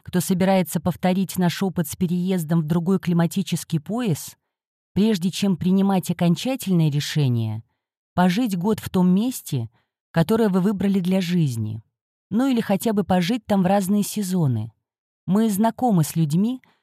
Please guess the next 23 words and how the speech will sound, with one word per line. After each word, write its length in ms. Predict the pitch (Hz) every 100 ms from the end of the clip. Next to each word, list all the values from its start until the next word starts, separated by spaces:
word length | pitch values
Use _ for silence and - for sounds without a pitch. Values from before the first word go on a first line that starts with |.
| _ _
которым 400 | 175 226 233 220
всё 260 | - 262
нравилось 560 | 240 214 208 165 156 -
на 100 | 170
новом 320 | 185 180 175
месте 320 | 185 185 -
жительства, 720 | 160 180 262 185 147 - 120 117 - _ _ _ -
но 200 | 180 202
акклиматизироваться 960 | - 196 185 - 175 233 247 196 -
оказалось 540 | 170 180 170 208 185 -
настолько 600 | 175 - 214 214 - 156
трудно, 560 | 196 240 220 175 123 - _ _ _
что 200 | - -
им 140 | 214 220
пришлось 500 | 196 190 202 202 -
уехать. 640 | 185 156 123 117 - - _ _ _ _ _
Речь, 260 | 160 220 -
конечно, 540 | - 214 214 - 202
идёт 240 | 196 202 202
о 80 | 202
людях 380 | 214 196 208
в 40 | 196
возрасте — 680 | 214 147 120 120 - 107